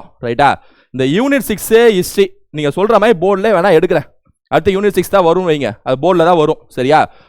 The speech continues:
போர்டு கிளாஸ்ல நான் already யூனிட் எயிட் கோட் ரிவிஷனை போட்டிருப்பேன், அதே தான் சொல்லணும். கொஞ்சம் அதுவே நான் அட்வான்ஸ்டா கொஞ்சம் வேற மாதிரி சொல்ல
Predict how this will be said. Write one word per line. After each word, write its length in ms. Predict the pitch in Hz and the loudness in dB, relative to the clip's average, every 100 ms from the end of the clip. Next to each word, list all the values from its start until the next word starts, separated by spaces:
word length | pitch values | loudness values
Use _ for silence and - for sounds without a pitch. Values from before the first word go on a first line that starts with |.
| _ | _
போர்டு 220 | 151 208 185 | 0 0 2
கிளாஸ்ல 340 | 170 170 233 | 2 2 0
நான் 140 | 208 160 139 | 2 2 2
already 220 | 175 208 202 | 2 0 -2
யூனிட் 260 | 226 208 190 | -2 0 2
எயிட் 180 | 202 190 | 2 0
கோட் 220 | 180 208 190 | 0 -2 -2
ரிவிஷனை 260 | 175 165 139 | -2 -4 -2
போட்டிருப்பேன், 460 | 165 160 147 175 233 _ _ - | -2 -2 -2 -2 -4 _ _ -4
அதே 140 | 131 156 | 0 4
தான் 120 | 170 - | 4 4
சொல்லணும். 340 | 202 196 226 208 _ _ - | 2 2 2 -2 _ _ -4
கொஞ்சம் 300 | 220 233 226 | 0 2 4
அதுவே 220 | 196 208 240 | 6 4 4
நான் 120 | 190 | 2
அட்வான்ஸ்டா 480 | 165 214 208 - 202 208 - _ _ - | 4 2 2 2 2 2 -4 _ _ -6
கொஞ்சம் 200 | 180 165 | 0 2
வேற 100 | 160 | 2
மாதிரி 160 | 160 202 | 2 0
சொல்ல 120 | 165 | 0